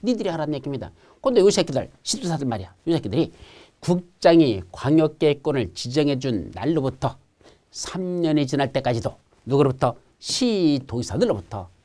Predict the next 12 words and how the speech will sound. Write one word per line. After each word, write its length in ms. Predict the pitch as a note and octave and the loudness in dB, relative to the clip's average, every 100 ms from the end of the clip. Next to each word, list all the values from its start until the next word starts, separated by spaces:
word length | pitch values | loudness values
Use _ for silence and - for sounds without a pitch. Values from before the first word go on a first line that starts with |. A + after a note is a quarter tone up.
| _ | _
뭐가 260 | G2 A#2 A2+ | -2 0 4
올라오지 320 | A#2+ A2+ G#2 | 2 2 -2
않는다? 320 | G2+ G2+ G3+ - _ _ | -4 -2 -4 -6 _ _
승인 380 | - - A#3+ A3 | -16 -10 -6 -6
신청이 580 | - B2 - G2 G3+ - _ | -8 -10 -10 -6 -6 -8 _
안 260 | - A2+ E3+ | -14 -8 -4
올라온다는 420 | F3 D#3 C#3+ C#3+ | -2 0 2 4
얘기죠. 220 | C#3 C3 - - - - | 2 -2 -6 -20 -20 -6
자, 200 | - G#2+ E2 | -2 -2 -2
시도사가 460 | - B3+ B3+ G3 | -4 -4 2 2
수립한 360 | F#3+ E3 - G#2+ | 2 0 -2 0
건 240 | F3+ C3 | 2 0